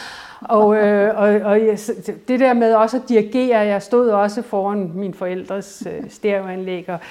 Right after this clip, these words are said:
og prøvede at dirigere tryllefløjten, mens den blev spillet og sådan noget. Der, jeg vidste ikke, hvor, i hvilken retning det skulle hen, men jeg kunne godt lide de store fortællinger. Øh, men det blev også klart,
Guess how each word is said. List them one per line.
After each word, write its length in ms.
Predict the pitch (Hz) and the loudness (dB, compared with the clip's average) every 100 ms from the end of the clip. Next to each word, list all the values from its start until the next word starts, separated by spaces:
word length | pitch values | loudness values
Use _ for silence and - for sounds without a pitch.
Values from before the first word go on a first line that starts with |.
| - | -18
og 80 | - | -16
prøvede 320 | - 190 196 | -2 2 2
at 100 | 196 | 2
dirigere 360 | 202 185 196 196 | 0 0 0 0
tryllefløjten, 680 | 196 220 196 214 185 170 247 | 2 2 4 2 0 0 0
mens 220 | 185 - | -2 -4
den 140 | 208 - - - _ | -4 -4 -10 -20 _
blev 120 | - 190 | -6 -6
spillet 360 | - 185 185 | -4 -4 -2
og 60 | 185 | -4
sådan 120 | 214 | 0
noget. 180 | 202 208 | 2 4
Der, 160 | 240 | 4
jeg 180 | 240 233 | 6 4
vidste 300 | 285 302 294 | 4 2 2
ikke, 140 | 269 233 | 0 4
hvor, 240 | 240 240 | 4 4
i 60 | 220 | 2
hvilken 360 | 233 233 247 | 0 0 0
retning 460 | 190 196 240 220 214 - - - | 0 0 0 -2 -4 -14 -16 -12
det 120 | 220 | -10
skulle 240 | 233 220 | -6 -2
hen, 140 | 233 226 | 0 0
men 100 | 220 | -2
jeg 100 | 208 | -2
kunne 120 | 220 | -2
godt 240 | 247 247 | -2 -2
lide 220 | 247 247 | -2 -4
de 80 | 226 | -6
store 340 | 214 226 226 233 | -6 -4 -2 -2
fortællinger. 640 | 226 220 202 208 220 208 208 - - _ - | -6 -6 -6 -6 -6 -8 -10 -20 -20 _ -10
Øh, 220 | 208 208 202 196 | -6 -6 -8 -10
men 200 | 214 202 | -8 -6
det 80 | 202 | -4
blev 160 | 226 | 0
også 260 | 226 247 247 | 2 0 -2
klart, 560 | - 294 233 196 - | -4 2 2 2 -8